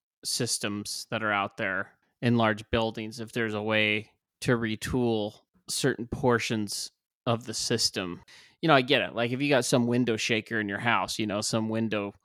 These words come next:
unit, you know, it's not, you're not gonna <laughs>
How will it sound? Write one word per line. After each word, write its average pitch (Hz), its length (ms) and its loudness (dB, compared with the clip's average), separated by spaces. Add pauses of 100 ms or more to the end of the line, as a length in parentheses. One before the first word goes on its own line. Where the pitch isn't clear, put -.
(220)
unit, 107 460 0
you 120 100 -2
know, 101 220 -4 (340)
it's - 260 0
not, 104 260 0 (160)
you're 139 160 2
not 104 220 2
gonna 95 360 -4 (240)
<laughs> - 80 -6